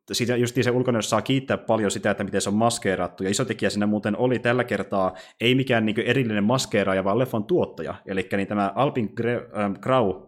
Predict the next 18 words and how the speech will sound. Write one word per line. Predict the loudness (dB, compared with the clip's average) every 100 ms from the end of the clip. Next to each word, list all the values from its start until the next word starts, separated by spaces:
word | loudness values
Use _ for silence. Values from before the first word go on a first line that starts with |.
| -10
joka | -2 0
laittoi | 0
tämän | 0 0
leffan | 0 0
liikkeelle | 2 0 -2
alun | 0 -2 0
perinkin | -2 -2 -2
kaverissa | 0 0 0 -2
Dickmanin | -2 -2 -2 -4
kanssa, | -4 -6 -6 -8 -6
joka | -6 0
perusti | 0 0
tämän | -2
studio, | -2 0 0
joka | 0
teki | -2 -2
tämän | -2 -2
elokuvan, | -2 -4 -4 -6 -6